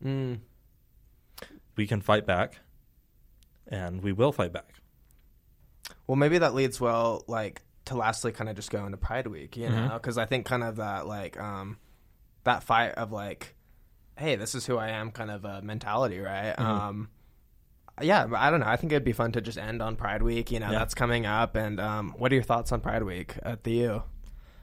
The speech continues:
Speaker 2: Uh, you know, I didn't participate much last year. Um, I just wasn't on campus very much last year.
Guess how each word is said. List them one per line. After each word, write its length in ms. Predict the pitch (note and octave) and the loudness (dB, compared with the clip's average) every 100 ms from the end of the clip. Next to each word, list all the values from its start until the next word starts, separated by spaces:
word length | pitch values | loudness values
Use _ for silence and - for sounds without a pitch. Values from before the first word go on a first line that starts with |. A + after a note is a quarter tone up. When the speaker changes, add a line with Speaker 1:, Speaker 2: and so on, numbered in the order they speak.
| - | -2
Speaker 2:
Uh, 120 | A#2 | 2
you 140 | B2+ C#3 | 4 6
know, 140 | D#3 | 6
I 120 | D3+ | 6
didn't 220 | D3 D#3+ D#3 | 6 4 2
participate 480 | D3+ D3 - D#3+ | 2 0 2 2
much 260 | C#3 C3+ - | 4 2 4
last 260 | B2+ C3 - | 2 2 4
year. 240 | D3 D#3 D#3+ - - - - - | 2 2 -4 -20 -20 -20 -20 -8
Um, 640 | G#2+ G2+ G2 F#2+ G2+ G2+ G2+ | 0 4 4 4 4 0 -4
I 100 | G#2 | -6
just 200 | - - | -6 0
wasn't 220 | G2+ G2+ | 0 2
on 100 | G2 | 0
campus 340 | - G2+ A#2+ - | 0 0 0 -2
very 140 | F2+ | -2
much 200 | F2 E2+ | 0 -2
last 260 | F2+ F2 - | -4 -4 -4
year. 200 | F#2 | -4